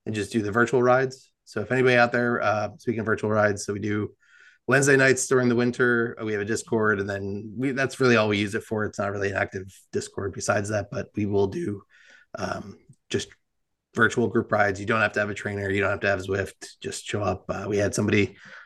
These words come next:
literally on a stationary bike, uh, join the one, the one week, and,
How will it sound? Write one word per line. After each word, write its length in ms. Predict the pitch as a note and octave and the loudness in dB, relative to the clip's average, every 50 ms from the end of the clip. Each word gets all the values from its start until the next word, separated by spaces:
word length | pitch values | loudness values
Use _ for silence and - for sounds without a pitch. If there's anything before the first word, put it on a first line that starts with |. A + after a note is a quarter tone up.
| _ _ _ | _ _ _
literally 300 | - G2 G2+ G#2 G#2+ G2+ | -2 0 2 4 4 4
on 100 | G#2 A2 | 4 2
a 60 | A2 | 2
stationary 480 | - - B2 A#2 - - A#2+ A#2 A2+ A2+ | 2 2 2 2 4 4 4 4 4 4
bike, 400 | A2 A2+ A2 A2+ A2 - - - - - - - - - | 4 2 0 0 0 -2 -8 -18 -20 -20 -20 -20 -16 -10
uh, 320 | A2+ G#2 F#2+ - - G#2 G2+ - - | -10 -8 -4 -4 -4 -4 -4 -8 -4
join 380 | - A#2 G#2+ G#2+ G#2+ G#2+ G#2 | -2 0 2 2 2 2 2
the 80 | G#2+ G#2+ | 2 4
one, 420 | G2+ G#2+ G#2+ G#2+ G#2 G#2 A2 - - | 4 4 4 4 2 0 -2 -4 -2
the 80 | G#2+ | -2
one 200 | G#2 G#2 G#2 G2+ G2 | 0 0 0 0 0
week, 320 | G2+ G#2 G2 - - - | 0 0 0 -2 -6 -10
and, 200 | - - F#2+ F#2 | -12 -12 -14 -16